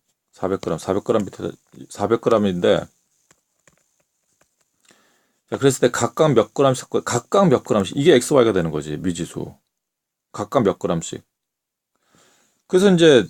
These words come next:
사백 그램의 소금물 X그램. 사백, 사 퍼센트, 그다음에 팔 퍼센트 소금물 Y그램.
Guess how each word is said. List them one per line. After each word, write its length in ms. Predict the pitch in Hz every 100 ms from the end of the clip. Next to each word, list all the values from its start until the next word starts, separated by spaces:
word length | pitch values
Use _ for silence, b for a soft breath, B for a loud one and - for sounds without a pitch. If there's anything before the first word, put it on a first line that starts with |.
| -
사백 420 | - 117 143 151
그램의 420 | 160 139 135 135
소금물 560 | - 147 135 127 139 95
X그램. 560 | 87 - 98 85 80 73 _ _ _ _ _ _ _ _ _ _ _ _ _ _ _ _ _ _ _ _ _ _ _ _ _ _ _ _ _ _ _ 95
사백, 400 | - 95 101 -
사 180 | - 104
퍼센트, 380 | - 123 98 95
그다음에 240 | 101 104
팔 200 | 104 196
퍼센트 360 | 185 180 165 143
소금물 400 | 135 120 120 139
Y그램. 640 | 104 90 95 87 82 73